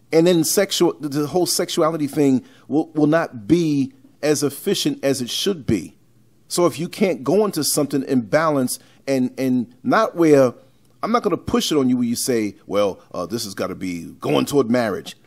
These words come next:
But there shouldn't be a reason why it shouldn't be going toward a total commitment,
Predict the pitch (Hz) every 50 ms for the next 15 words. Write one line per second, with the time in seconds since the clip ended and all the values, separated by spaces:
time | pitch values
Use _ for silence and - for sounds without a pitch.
0 | _ _ _ _ - - 143 139 - - 117 139 143 135 131 - - 180 170 151
1 | 139 127 139 139 131 120 123 131 131 123 123 123 117 110 113 113 113 107 95 87
2 | - - - - 156 139 120 113 95 107 104 101 87 - 170 104 104 104 95 -
3 | 113 104 95 92 87 - - 113 107 98 92 90 - - 98 90 104 110 - -
4 | - 76 71